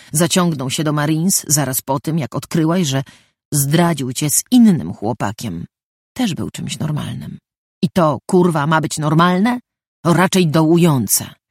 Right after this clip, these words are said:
Ciężar piętrzących się traum ciągnął mnie na dno, a ja nie miałam siły, aby wypłynąć na powierzchnię. Byłam zbyt zmęczona.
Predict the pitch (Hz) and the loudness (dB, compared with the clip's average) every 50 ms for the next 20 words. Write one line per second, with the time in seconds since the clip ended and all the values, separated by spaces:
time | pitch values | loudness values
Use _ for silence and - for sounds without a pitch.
0 | _ - - - - - - - - - 180 180 175 170 165 143 143 127 117 - | _ -20 -20 -20 -20 -20 -20 -6 -2 2 2 4 4 2 2 0 -2 -4 -4 0
1 | - 160 151 151 - 180 165 160 165 - 156 - - 123 123 - - 165 151 151 | 0 2 2 2 2 2 2 2 0 -2 -4 -4 -6 -6 -4 0 0 2 2 2
2 | 147 143 151 151 - - - 175 170 175 165 165 151 127 120 120 120 127 131 135 | 0 -2 -4 -6 -4 0 2 2 2 2 0 0 -2 -4 -4 -4 -4 -4 -2 -2
3 | 131 180 - - 143 135 113 113 127 120 82 - - - _ _ _ _ _ _ | -4 -4 -6 -4 -4 -4 -2 -2 -4 -4 -4 -6 -10 -18 _ _ _ _ _ _
4 | - 185 196 208 220 214 214 208 226 220 196 180 165 - - - - 110 98 123 | 2 4 4 4 4 4 4 4 2 2 0 0 -2 -2 -4 -4 -4 -6 -6 -6
5 | - - 113 113 127 127 151 143 _ - 170 160 151 135 117 120 - - 117 107 | -6 -4 -4 -4 -2 -2 -4 -4 _ 0 2 2 2 0 -4 -6 -6 -6 -8 -8
6 | - 101 98 113 101 - - - - - - - - _ - - - - - _ | -8 -6 -8 -6 -6 -8 -8 -12 -14 -18 -18 -20 -20 _ -20 -20 -20 -20 -20 _
7 | _ - - 175 175 156 156 151 127 143 156 170 147 123 139 165 165 165 160 - | _ -2 2 2 2 4 2 0 0 0 0 0 0 0 0 2 2 2 0 -2
8 | - 127 104 117 - | -4 -8 -8 -8 -10